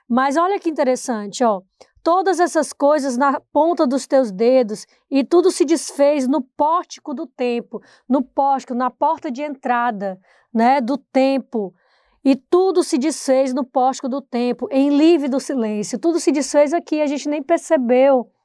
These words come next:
né? Estávamos, eu e você, em silêncio, e tudo se desfez, certo? Lembra um pouquinho, né, da Cecília Meirelles, quando ela não se dá conta de que as coisas aconteceram, né?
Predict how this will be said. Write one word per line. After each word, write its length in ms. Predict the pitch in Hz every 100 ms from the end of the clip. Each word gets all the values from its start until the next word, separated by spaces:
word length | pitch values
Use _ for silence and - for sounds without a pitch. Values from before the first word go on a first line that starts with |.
| _
né? 240 | 233 254 277 _
Estávamos, 800 | - - - 302 320 269 247 226
eu 120 | 269
e 60 | 302
você, 640 | 262 269 - 262 285 269 _ _ -
em 120 | 277
silêncio, 680 | 269 - 320 269 294 277 285
e 20 |
tudo 360 | - 370 403 381
se 160 | -
desfez, 800 | 220 247 - - 214 196 196 - _ _ _ -
certo? 320 | 254 254 269 _ -
Lembra 320 | 247 262 294
um 80 | 302
pouquinho, 720 | 311 294 285 277 330 330 214 - _ _ -
né, 180 | 233 254
da 120 | 262
Cecília 380 | 247 262 285 262
Meirelles, 640 | 262 277 254 233 226 220
quando 220 | - 247
ela 180 | 240 240
não 100 | 247
se 140 | 247
dá 180 | 226 247 262
conta 360 | 277 294 302 277
de 100 | 240
que 80 | 254
as 140 | 247
coisas 240 | - 233
aconteceram, 840 | 226 233 226 233 226 - 214 208 202
né? 200 | 208